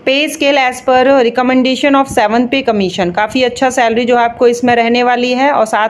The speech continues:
में जो है आपको और भी चीज़ें ऑफर की जा रही हैं, जैसे कि पीएफ़ है, डीए है, ये सब central government norms के according रहेगा।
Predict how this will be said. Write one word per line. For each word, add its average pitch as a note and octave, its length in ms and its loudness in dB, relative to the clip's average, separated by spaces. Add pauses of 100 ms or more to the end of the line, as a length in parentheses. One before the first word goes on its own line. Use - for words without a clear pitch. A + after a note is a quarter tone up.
में A#3+ 120 0
जो A3+ 120 2
है A#3 140 2
आपको A3+ 420 -2
और A3 160 2
भी B3 240 -4 (360)
चीज़ें A#3 220 0
ऑफर A#3 320 0
की A#3+ 200 -4
जा A#3 140 2
रही A#3 120 0
हैं, C4 80 0
जैसे A#3 280 0
कि A#3+ 140 -4
पीएफ़ A3+ 420 -2
है, A#3 260 2
डीए A3+ 320 0
है, A3+ 340 2
ये A#3+ 80 0
सब C4+ 220 -2
central A#3 400 0
government A3 480 0
norms G#3 460 0
के A3 80 -2
according G#3+ 480 0
रहेगा। E3 520 -2